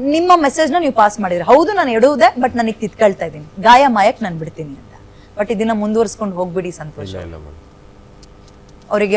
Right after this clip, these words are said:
Speaker 1: ಅವ್ರ ಟೈಮ್ ಅವ್ರಿಗೆ ಕೊಡೋಣ, ಅವ್ರ ಮಕ್ಳನ್ನ ಅವ್ರು ನೋಡ್ಕೊಳ್ಳಿ. ಗಂಡ ಹೆಂಡತಿ ಈಗ ನೀವ್ ಇದೀರ ಅನ್ನೋ ಒ-, ಒ-, ಒಂದು ಆಶ್ರಯಕ್ಕೆ, ಆ ಧೈರ್ಯದ ಮೇಲೆ ಅವ್ರು ನಾನು ಏನ್ ಬೇಕಾದ್ರೂ ಮಾಡ್ತೀನಿ ಹಂಗೆ ಹಿಂಗೆ ಅಂತಾರಲ್ವಾ, ನಿಮ್ಮ ದಾರಿ ನೀವು ನೋಡ್ಕೊಳ್ಳಿ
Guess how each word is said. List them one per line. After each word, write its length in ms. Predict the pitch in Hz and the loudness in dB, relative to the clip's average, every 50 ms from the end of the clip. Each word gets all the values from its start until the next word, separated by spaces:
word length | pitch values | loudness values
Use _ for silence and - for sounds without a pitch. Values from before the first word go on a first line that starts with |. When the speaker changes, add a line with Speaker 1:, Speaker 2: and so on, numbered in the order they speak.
| 190 | 4
Speaker 1:
ಅವ್ರ 100 | 196 202 202 - 220 | 4 4 2 0 0
ಟೈಮ್ 160 | 220 233 233 226 | 0 2 2 2
ಅವ್ರಿಗೆ 180 | 214 196 185 - 190 | 0 0 -2 -2 -2
ಕೊಡೋಣ, 220 | 185 196 196 214 240 - - - | 0 0 0 -2 -6 -6 -6 -6
ಅವ್ರ 100 | 185 180 185 196 | -6 -4 -4 -4
ಮಕ್ಳನ್ನ 320 | 190 - 240 240 240 226 214 190 | -4 -2 -2 0 0 0 0 0
ಅವ್ರು 120 | 175 175 180 | -2 -4 -6
ನೋಡ್ಕೊಳ್ಳಿ. 420 | 180 180 170 - 190 180 190 233 277 - - - - - - - - 180 | -8 -8 -6 -4 -4 -4 -2 -4 -8 -8 -12 -20 -20 -20 -20 -10 -2 0
ಗಂಡ 180 | 208 220 240 285 294 269 | 0 2 4 4 4 4
ಹೆಂಡತಿ 380 | 262 247 247 254 254 - 294 294 269 - - 185 170 | 2 2 0 0 -2 -2 -6 -6 -6 -6 -8 -8 -4
ಈಗ 80 | 180 180 180 202 196 165 151 - - | 0 2 4 4 4 2 0 -4 -4
ನೀವ್ 140 | 208 226 208 214 | -2 -2 0 2
ಇದೀರ 180 | 196 247 294 330 320 311 | 2 4 6 6 6 6
ಅನ್ನೋ 180 | 302 311 311 302 277 247 226 214 190 175 202 | 6 4 4 4 4 4 2 0 -2 -2 -2
ಒ-, 120 | 226 220 - 190 202 | -2 -4 -4 -6 -12
ಒ-, 80 | 214 - - - 220 226 | -14 -14 -12 -8 -6 -4
ಒಂದು 120 | 226 214 196 180 254 | -2 0 2 4 4
ಆಶ್ರಯಕ್ಕೆ, 480 | 311 302 - 294 311 311 311 311 311 311 285 | 4 4 6 6 8 8 8 6 6 4 4
ಆ 20 | 247 196 208 | 4 6 4
ಧೈರ್ಯದ 300 | 233 269 311 330 247 277 302 | 4 4 4 4 4 4 4
ಮೇಲೆ 120 | 302 311 285 | 6 6 6
ಅವ್ರು 100 | 254 240 | 4 4
ನಾನು 120 | 240 226 226 240 | 2 0 0 0
ಏನ್ 100 | 254 254 254 | 2 2 2
ಬೇಕಾದ್ರೂ 240 | 247 254 254 247 240 240 | 4 4 4 4 4 4
ಮಾಡ್ತೀನಿ 280 | 220 214 240 233 233 208 202 | 2 2 -2 -4 -4 -4 -4
ಹಂಗೆ 200 | 214 226 220 208 | -4 -2 -2 -2
ಹಿಂಗೆ 180 | 202 202 196 190 170 | -2 -2 -2 -4 -4
ಅಂತಾರಲ್ವಾ, 460 | 165 156 156 147 147 156 160 240 247 254 - - - - - - - - - - - 233 247 | -4 -8 -14 -16 -16 -14 -10 -10 -10 -10 -10 -20 -20 -20 -20 -20 -20 -20 -16 -6 0 2 2
ನಿಮ್ಮ 160 | 269 311 359 311 285 | 4 4 4 4 6
ದಾರಿ 160 | 277 285 339 349 277 | 6 4 4 2 -2
ನೀವು 100 | 233 208 185 170 | -2 -2 -4 -6
ನೋಡ್ಕೊಳ್ಳಿ 320 | 160 - - - - - | -8 -8 -12 -16 -20 -20